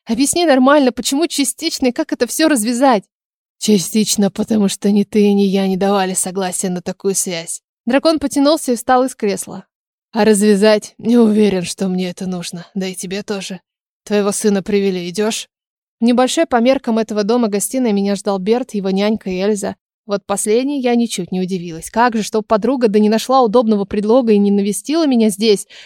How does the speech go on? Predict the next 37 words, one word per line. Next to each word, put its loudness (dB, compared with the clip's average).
да 4
она 6
от 2
любопытства 0
помрёт. 2
С -2
Бертом 2
мы 2
втроём 2
возились 0
часа -2
полтора -2
точно. -8
Наверное, 4
это -10
даже 2
к -20
лучшему, -4
что -12
перед -4
встречей -4
с -6
сыном 0
я 0
выпила 0
успокоительное, 0
по -8
крайней 2
мере, 4
не 0
рыдала 0
ни 0
при -6
встрече, -4
ни -6
при -8
расставании. -2